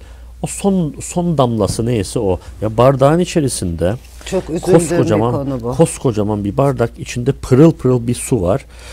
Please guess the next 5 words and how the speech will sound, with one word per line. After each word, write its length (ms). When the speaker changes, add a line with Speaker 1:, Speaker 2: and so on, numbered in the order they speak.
Speaker 1:
İçine 460
bir 220
damla 280
mürekkep 640
damlattığımızda 960